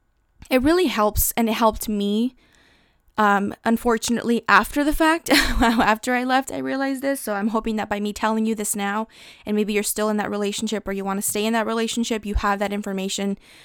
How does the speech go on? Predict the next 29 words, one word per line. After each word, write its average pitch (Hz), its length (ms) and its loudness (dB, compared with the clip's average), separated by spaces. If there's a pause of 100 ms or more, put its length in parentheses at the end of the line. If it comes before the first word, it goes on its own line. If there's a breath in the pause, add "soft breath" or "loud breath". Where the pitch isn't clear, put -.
(140 loud breath)
versus, 208 400 -4
you 208 140 -2
know, 175 120 -2
learning 190 300 -2
it - 140 -12
later. - 380 -6 (840 loud breath)
That 214 440 6
people 269 400 0
who 233 260 2
criticize 247 640 0
the 226 100 0
most, 220 460 0
people 233 280 -4
who 208 140 -6
judge 208 440 -2
the 214 100 -2
most, 208 580 0
people 208 380 -8
who 107 180 -6
feel 196 400 -2
the 202 80 -4
need 202 240 -4
to - 200 -10
constantly 214 840 0
criticize 208 640 -4
and 196 140 -6
correct 202 420 -6
your 208 80 -8
behavior 202 680 -6